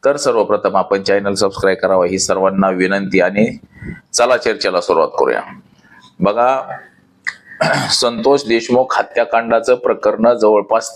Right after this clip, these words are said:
तीन महिने उलटून गेलेले आहेत. सदर प्रकरणी बरेच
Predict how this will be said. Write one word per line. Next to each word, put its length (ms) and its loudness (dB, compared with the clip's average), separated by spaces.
तीन 200 0
महिने 280 2
उलटून 480 2
गेलेले 340 2
आहेत. 180 -2
सदर 320 0
प्रकरणी 760 -2
बरेच 520 2